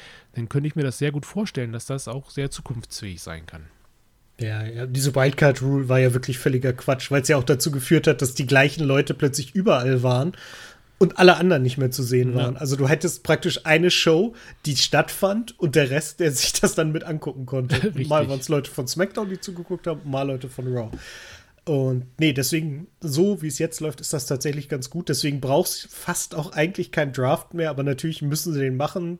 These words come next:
Speaker 2: der, wenn der im Oktober stattfindet, zum Start der neuen, äh, Season in den U S A, ähm, macht's natürlich auch Sinn. Man kann da natürlich wieder zwei Events drum stricken und ich glaube,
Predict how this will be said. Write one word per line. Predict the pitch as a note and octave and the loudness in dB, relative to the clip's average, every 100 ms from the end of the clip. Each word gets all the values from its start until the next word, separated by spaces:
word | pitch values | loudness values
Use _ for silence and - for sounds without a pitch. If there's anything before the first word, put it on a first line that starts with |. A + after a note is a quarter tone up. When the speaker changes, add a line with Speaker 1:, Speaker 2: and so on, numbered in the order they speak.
| - | -10
Speaker 2:
der, | C#3+ C3+ C#3 | -8 -8 -8
wenn | C3+ C3+ | -6 -4
der | C3 | -4
im | B2+ | -6
Oktober | B2 D#3 D#3 | -6 -4 -2
stattfindet, | - D3+ D3 E3 C#3 C3 | -2 -6 -6 -10 -10 -10
zum | C#3 | -10
Start | - C#3+ C#3 C#3+ | -6 -2 -2 -2
der | B2+ | -2
neuen, | C3 C3+ C3+ - - - - - _ - | -2 -4 -8 -12 -20 -20 -20 -20 _ -6
äh, | D3 | -2
Season | B2+ - E3 D#3 D3 | -2 -2 -2 -4 -6
in | C#3 | -6
den | D3 C#3+ | -6 -6
U | C#3 | -6
S | C3+ | -4
A, | C#3 C3 C3 - | -2 -2 -2 -4
ähm, | C3+ B2 A#2 A2 B2 _ - _ _ | -6 -4 -4 -8 -12 _ -20 _ _
macht's | D#3 D3 - | -4 -4 -2
natürlich | B2+ B2+ B2+ - | -6 -6 -8 -6
auch | A#2+ | -4
Sinn. | C#3 E3+ C#3+ | -2 -2 -4
Man | B2+ | -4
kann | C#3 | -2
da | B2+ B2 | -2 -2
natürlich | B2+ C3 B2 | -2 -4 -6
wieder | C3+ B2 B2+ B2+ - | -4 -4 -4 -8 -10
zwei | - B2+ | -4 -4
Events | B2+ C3+ D#3 - | -2 -4 -4 -8
drum | C3 C3+ | -6 -4
stricken | C#3 - - C3 C3+ C#3 | -4 -6 -10 -8 -8 -8
und | C3+ A#2+ B2 A#2 - | -6 -6 -6 -8 -18
ich | - - | -12 -4
glaube, | B2+ C3+ C#3 | -2 0 -4